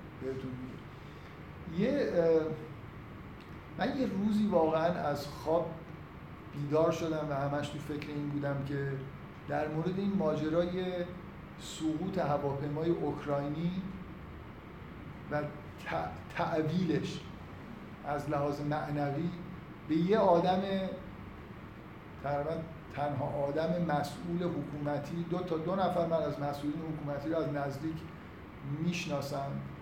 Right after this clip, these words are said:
و یه نامه بنویسم بگم اینجا یه نکتهٔ مهمی توی این ماجرا هست. و همون روز، اه،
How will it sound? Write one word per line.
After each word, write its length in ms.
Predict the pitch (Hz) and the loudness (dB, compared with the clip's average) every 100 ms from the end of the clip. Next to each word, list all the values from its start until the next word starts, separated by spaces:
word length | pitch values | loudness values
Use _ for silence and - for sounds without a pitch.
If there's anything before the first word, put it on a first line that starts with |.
| - - - - - - - 127 | -12 -14 -14 -14 -14 -12 -10 -2
و 260 | 147 143 143 143 135 - - - - | 2 4 4 2 -2 -6 -10 -12 -6
یه 80 | 175 | 2
نامه 420 | 196 180 165 175 | 6 8 8 8
بنویسم 720 | 202 202 196 196 - 185 185 180 | 6 8 8 6 4 2 2 2
بگم 180 | 175 180 180 | 2 2 2
اینجا 180 | 175 175 | 0 2
یه 200 | 175 170 | 4 2
نکتهٔ 240 | 165 170 | 2 2
مهمی 560 | 170 156 151 165 160 147 | 4 4 2 2 0 -2
توی 160 | 147 139 143 - - - - | -2 -2 -2 -6 -8 -10 -8
این 120 | 147 147 | -2 2
ماجرا 500 | 143 143 147 143 139 | 4 4 4 4 2
هست. 420 | 135 139 - - - - - - - - - - - - - - - - - | 2 -2 -4 -8 -12 -14 -12 -12 -12 -12 -14 -14 -14 -14 -14 -12 -12 -12 0
و 80 | 170 | 4
همون 640 | 175 175 180 233 262 254 | 4 4 4 4 6 6
روز، 320 | 214 220 240 233 | 6 4 2 0
اه، 240 | 220 165 | -2 -2